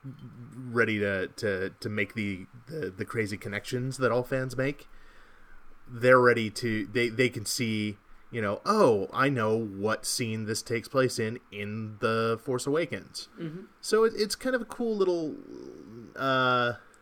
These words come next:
Speaker 1: y-, you do get something out of this, even if you are not the target audience. Does that make sense?
Speaker 2: Uh,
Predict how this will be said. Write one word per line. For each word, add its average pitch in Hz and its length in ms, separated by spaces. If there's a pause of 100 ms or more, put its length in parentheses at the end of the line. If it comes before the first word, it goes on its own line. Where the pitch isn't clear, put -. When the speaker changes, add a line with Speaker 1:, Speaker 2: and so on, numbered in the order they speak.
(880)
Speaker 1:
y-, 160 180
you 160 260
do 185 260
get 151 300
something 123 320
out 110 180
of 98 140
this, 98 400
even 117 320
if 110 180
you 104 160
are 98 120
not 92 400 (1000)
the 110 180
target 104 380
audience. - 480
Does 117 100
that 127 120
make 131 120
sense? 147 420
Speaker 2:
Uh, - 120